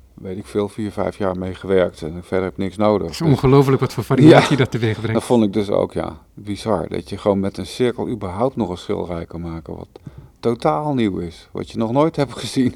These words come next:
Speaker 1: <laughs> Vind ik echt heel raar. Maar het is wel zo, ja. Ja.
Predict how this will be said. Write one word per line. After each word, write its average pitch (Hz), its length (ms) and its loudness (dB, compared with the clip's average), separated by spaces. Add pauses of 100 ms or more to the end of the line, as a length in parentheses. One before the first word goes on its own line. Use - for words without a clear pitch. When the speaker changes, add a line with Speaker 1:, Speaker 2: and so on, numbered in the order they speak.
Speaker 1:
<laughs> - 100 -20
Vind 123 140 -2
ik - 40 -20
echt 90 220 0
heel 98 160 -4
raar. 85 220 -6 (120)
Maar 107 140 2
het 95 100 -6
is 104 160 -4
wel 92 140 -10
zo, 85 100 -16 (200)
ja. 92 240 -10 (1080)
Ja. 104 160 -14